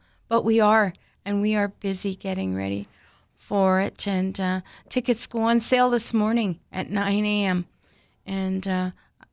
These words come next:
I would encourage, if you want a ticket, please call early and get them quickly, because I think they're gonna go very quick.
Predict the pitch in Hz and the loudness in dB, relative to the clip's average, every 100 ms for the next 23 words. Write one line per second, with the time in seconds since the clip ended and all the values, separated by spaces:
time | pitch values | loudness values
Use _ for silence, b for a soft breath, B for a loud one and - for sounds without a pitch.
0 | - 208 214 214 202 208 226 214 196 202 | -8 -4 -2 0 -2 -2 0 0 -2 -6
1 | - 214 226 226 220 226 226 - 220 - | -4 -2 2 2 2 0 -2 -4 -6 -8
2 | - - _ _ _ _ _ - 220 208 | -10 -12 _ _ _ _ _ -2 0 0
3 | - 190 202 185 - 196 202 214 226 226 | -4 -4 -2 -2 -4 -4 -2 -2 -4 -6
4 | _ _ 180 185 190 185 - 196 196 196 | _ _ -8 -4 -2 -4 -4 -8 -8 -10
5 | 185 - 190 190 - - 185 180 185 180 | -10 -8 -8 -8 -12 -10 -8 -4 -4 -4
6 | 208 196 196 196 - 180 92 92 90 90 | -6 -6 -6 -4 -4 -2 -4 -4 -4 -2
7 | 92 - 95 - - | -4 -8 -14 -14 -18